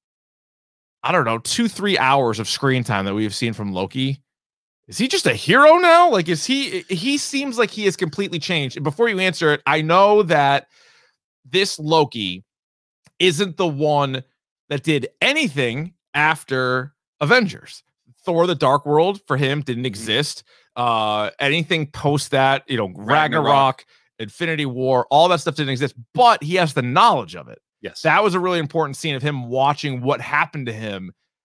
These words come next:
Speaker 1: after the, uh, New York incident. So with that said, has he changed? Does he have much different Loki than we know?
Speaker 2: So one of the things I really like about the Loki character as a whole,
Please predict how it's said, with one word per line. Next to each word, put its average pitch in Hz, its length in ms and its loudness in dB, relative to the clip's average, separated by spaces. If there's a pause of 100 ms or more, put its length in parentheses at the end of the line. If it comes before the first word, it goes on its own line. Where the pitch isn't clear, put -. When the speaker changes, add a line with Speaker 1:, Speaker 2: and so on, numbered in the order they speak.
(140)
Speaker 1:
after 113 540 -4 (100)
the, 107 360 -4
uh, 98 440 -2
New 127 160 -2
York 120 360 0
incident. 92 480 -8 (340)
So 196 220 4
with 143 160 2
that 165 200 2
said, 127 600 2 (380)
has 170 340 0
he 180 120 -8
changed? 170 540 -6
Does 117 100 -8
he 156 100 -2
have 151 100 2
much 143 260 -2 (100)
different 135 360 -8
Loki 120 300 -4
than 113 160 -6
we 113 100 -6
know? 117 340 -6
Speaker 2:
So 208 320 0 (140)
one 175 240 0
of 349 100 -4
the 269 100 -4
things 170 260 0
I 135 60 6
really 127 440 0
like 113 480 -4
about 117 260 -2
the 110 80 -8
Loki 110 460 0
character 95 760 -4 (1400)
as 151 140 2
a 131 60 0
whole, 180 420 2